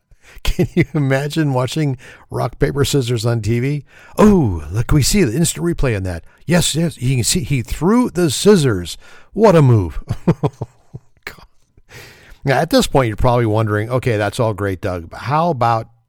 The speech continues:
uh, telling me how I can improve my odds of winning?" Well, let's start here. Statistically, men are a few percentage points more likely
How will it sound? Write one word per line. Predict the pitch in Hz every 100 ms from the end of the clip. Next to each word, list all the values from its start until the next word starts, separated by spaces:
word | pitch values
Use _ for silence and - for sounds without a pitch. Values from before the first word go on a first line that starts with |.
| -
uh, | 117 107 101 98 98 101 117 101 _
telling | - 165 139
me | 123
how | 107 117
I | 135
can | 131 120
improve | 101 127 107
my | 101
odds | 92 95 90
of | 90 92
winning?" | 90 69 - _ _ _ -
Well, | 131 147
let's | 147 156
start | - 135 123
here. | 104 107 80 -
Statistically, | - 139 - 254 - 139 - 110 127 - _
men | 107 101 98 107 147 170 _
are | 117 113 107 107 104 -
a | 113 98
few | - - 156 226 233
percentage | - 165 - 156 170 196 -
points | - 139 135 -
more | 98 131 226
likely | 247 226 233 98 82 78